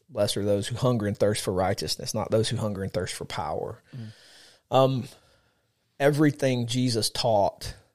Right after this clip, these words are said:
Speaker 1: in the Beatitudes, the attitudes of the kingdom of God, are contrary to what a system that is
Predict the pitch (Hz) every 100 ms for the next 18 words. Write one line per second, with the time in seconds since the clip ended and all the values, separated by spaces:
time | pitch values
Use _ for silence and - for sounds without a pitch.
0 | _ - 123 117 117 107 104 - - 90
1 | 90 98 98 107 120 110 101 117 110 101
2 | 95 104 101 92 113 - 104 - - 117
3 | 120 117 101 92 87 - 147 113 98 107
4 | - _ _ _ _ _ - 127 113 107
5 | 98 92 - - - - 107 104 98 95
6 | -